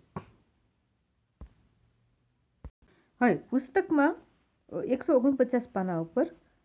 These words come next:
અ, ચૌદ સેમી લંબાઈ અને નવ સેમી પહોળાઈવાળો એક જાડો કાગળ લો. તમે એક જૂના પોસ્ટકાર્ડનો પણ ઉપયોગ કરી શકો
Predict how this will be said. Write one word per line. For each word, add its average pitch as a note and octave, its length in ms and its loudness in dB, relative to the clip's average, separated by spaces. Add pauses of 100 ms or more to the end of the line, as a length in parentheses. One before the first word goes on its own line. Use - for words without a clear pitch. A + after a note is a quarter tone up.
(120)
અ, F#3 180 -2
ચૌદ C4 400 4
સેમી B3 380 2
લંબાઈ G#3+ 360 2
અને G3 180 0
નવ F#3 200 0
સેમી G3+ 320 -4
પહોળાઈવાળો G3 720 0 (120)
એક - 200 -8
જાડો E3 240 0
કાગળ E3 400 -2
લો. A#3 180 0 (560)
તમે A#3+ 200 4
એક B3 200 -2
જૂના G3+ 240 4
પોસ્ટકાર્ડનો G3 680 -4
પણ C4+ 200 0
ઉપયોગ A#3+ 400 -2
કરી D3 140 -2
શકો E4 500 -2